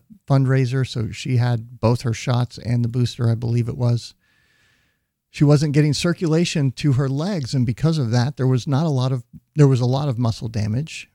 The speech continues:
Bridges' friend and her roommate, Heather Vowles, told the media. Bridges' GoFundMe describes how she arrived at Tampa General Hospital on Sunday, January sixteenth, and suffered heart failure after being diagnosed with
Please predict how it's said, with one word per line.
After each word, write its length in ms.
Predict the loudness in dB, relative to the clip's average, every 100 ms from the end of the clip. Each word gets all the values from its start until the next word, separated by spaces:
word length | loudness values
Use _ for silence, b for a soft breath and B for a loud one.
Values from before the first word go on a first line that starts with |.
| _ 0
Bridges' 280 | 0 0
friend 440 | -6 0 2 2 0
and 200 | -2 0
her 140 | 0 0
roommate, 440 | 2 2 2 0
Heather 260 | 0 0 0
Vowles, 400 | 0 0 -2 -2
told 220 | -4 0
the 40 | 0
media. 480 | 0 0 -2 -6 -10
Bridges' 400 | 2 4 4 2
GoFundMe 520 | 2 2 2 4 2
describes 420 | 0 2 2 2
how 80 | 0
she 160 | 0 2
arrived 320 | 2 2 -2
at 120 | -6
Tampa 280 | -2 -2 0
General 300 | 0 2 2
Hospital 440 | 0 -4 0 2 2
on 120 | 0
Sunday, 540 | -4 0 2 2 0
January 380 | 0 -2 -2 -4
sixteenth, 520 | -8 -12 -4 -2 -2
and 100 | -6
suffered 340 | -2 -2 -2 -6
heart 260 | -2 -2
failure 400 | 2 4 4 2
after 180 | 0 -2
being 240 | 2 2
diagnosed 480 | 2 0 0 -2 -2
with 140 | -8